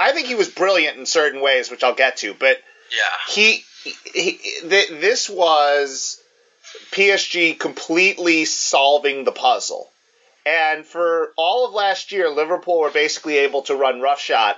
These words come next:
Speaker 1: on every, you know, team in the Champions League. And Tuchel comes in, and he basically, it's not complicated. And I don't think tactically what they did was complicated. I think they realized that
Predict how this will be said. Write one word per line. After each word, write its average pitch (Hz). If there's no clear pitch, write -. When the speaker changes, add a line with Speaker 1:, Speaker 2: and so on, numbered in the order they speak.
Speaker 1:
on 123
every, 135
you 147
know, 123
team 175
in 147
the 131
Champions 160
League. 92
And 170
Tuchel 247
comes 196
in, 135
and 175
he 175
basically, 214
it's 180
not 277
complicated. 180
And 139
I 190
don't 302
think 302
tactically 202
what 175
they 170
did 185
was 165
complicated. 160
I 123
think 254
they 226
realized 139
that 113